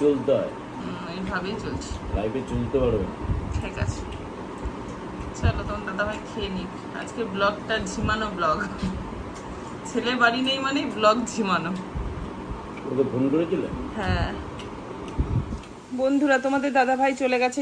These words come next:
Speaker 2: ডিউটি, আর আমি আর আমার কিটি সোনা, মানে আমার মেয়ে, দুজনে মিলে এখন কি করছি বলো তো? খেলা করছি, ঠিক আছে? এই ব্লগটা এখানেই এন্ড করে দিই, কারণ আবার তো কালকের ব্লগ শুরু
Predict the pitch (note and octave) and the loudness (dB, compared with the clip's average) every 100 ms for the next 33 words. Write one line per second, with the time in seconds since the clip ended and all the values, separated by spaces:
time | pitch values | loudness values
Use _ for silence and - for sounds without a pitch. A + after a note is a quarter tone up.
0 | G#3+ D4 D#4+ D4 B3 F#3 B2+ F#3 - - | 0 2 2 2 0 0 -2 -6 -12 -14
1 | - - E3+ F3+ - F#3+ B3 C#4 B3+ A#3 | -12 -4 -2 -2 -2 0 2 4 4 4
2 | A#3 A#3 - A#3+ B3 - F#3+ F3 F#3+ G3+ | 0 -2 -8 -6 -4 -4 -4 -4 -4 -2
3 | G#3 G#3+ A3 G#3+ E3 F#3 - - G3+ A#3 | -2 0 0 0 -2 -6 -14 -12 -4 0
4 | A#3+ A#3 A3+ A3 A3 A3+ A3 G#3+ G#3+ G#3+ | 2 2 4 4 2 -6 -6 -2 -2 -2
5 | - G#3+ G#3+ G#3+ C4 - F#3+ F#3+ G#3 G#3 | -4 -2 -2 -2 -4 0 0 0 0 -4
6 | - - C#4 F4 - - - - - - | -6 -6 -4 -4 -8 -16 -18 -20 -20 -20
7 | - - B3 C4+ B3+ G3+ F#3 - - - | -18 -10 -2 -2 0 -4 -4 -10 -20 -18
8 | - - - G#3+ G3 G#3 G#3 G#3 - A3 | -18 -16 -8 -6 -2 4 4 2 -2 -2
9 | F#3+ A3+ A#3 A#3 G#3+ G#3+ A3+ G#3+ G#3+ C#4+ | -2 -2 0 0 -2 -2 0 0 0 -2
10 | C#4+ F#3 G3 F#3+ - F3 G3 G#3 - A3+ | 2 2 2 -4 -4 0 2 0 -2 -2
11 | A3 A#3 - - - - - - - A#3 | -2 -4 -14 -20 -20 -20 -20 -18 2 4
12 | A3 G#3+ B3+ A3 A#3 A#3 - G#3 | 4 4 2 6 4 4 -4 -4